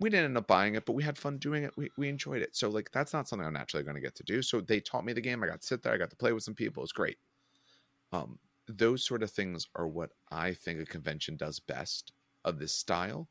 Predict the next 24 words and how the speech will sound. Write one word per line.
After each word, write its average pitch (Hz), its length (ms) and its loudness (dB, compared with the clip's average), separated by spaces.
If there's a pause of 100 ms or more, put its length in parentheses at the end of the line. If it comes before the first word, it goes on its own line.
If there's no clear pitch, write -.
(340)
because 98 280 -2
you 92 120 -4
get 90 260 2
to - 100 -8
find 87 580 -4
new 85 180 -4
things 80 320 -6
and 78 180 -6
learn 78 200 -4
new 78 120 -6
things 80 400 -8
rather 80 320 2
than 76 220 -4
being 76 280 -6
in 78 100 -6
the 76 80 -8
same 78 500 -4 (400)
position 147 400 2
you 95 60 -2
always 80 200 -4
are. 65 140 -2
Now, 80 220 2 (800)
well, 52 200 -6
f-, - 100 -10